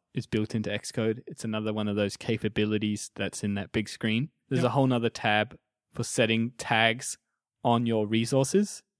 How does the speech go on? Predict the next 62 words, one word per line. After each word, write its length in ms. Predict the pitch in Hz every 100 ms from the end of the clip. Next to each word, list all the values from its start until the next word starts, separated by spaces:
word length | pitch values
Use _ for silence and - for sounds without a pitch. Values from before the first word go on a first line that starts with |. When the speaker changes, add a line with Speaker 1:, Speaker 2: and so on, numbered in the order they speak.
| -
Speaker 1:
in 160 | 123
your 100 | 113
project, 520 | 110 131 160 247 - _ _ -
and 140 | 120
these 160 | 120 123
are 40 |
used 440 | 110 110 113 - 107
when 140 | 107
you 100 | 101
upload 400 | 101 - 104 98
your 120 | 98
app 260 | 87 - -
to 100 | 104
the 80 | 98
App 140 | -
Store. 300 | - 156 208 - _ -
But 160 | 135
before 500 | 139 - - 147 196
you've 240 | 214 156 131
actually 320 | - - 127
put 220 | - 156
your 120 | 123 -
app 300 | 113 - - -
up 200 | 127 151
in 100 | 123
the 100 | 107
App 160 | -
Store, 180 | - 110
you're 140 | 110
gonna 220 | 110 139 127
wanna 220 | 117 107
be 120 | 110
able 120 | 104
to 120 | - 107
test 280 | 123 -
this 160 | 104 -
out, 220 | 127 117 -
right? 280 | 110 143 - _
Speaker 2:
Right. 260 | 123 120 -
Speaker 1:
So 280 | - 120 113
the 160 | 127
way 220 | 135 139 131
it 80 | - - - _ -
works 300 | 135 131 -
for 80 | 123
App 240 | 120 135
Store 220 | - 117
apps 340 | 92 80 - - -
is 220 | 104 92
it 160 | 90 -
queries 640 | - 110 104 101 - - _ _ -
the 120 | 113
App 180 | 110 -
Store 280 | - 98 92
for 160 | 110
the 120 | 98
resource 520 | 95 98 98 90 - - -
and 80 | 117
pulls 180 | 110 104
it 80 |
back 160 | 82 -
down. 240 | 87 85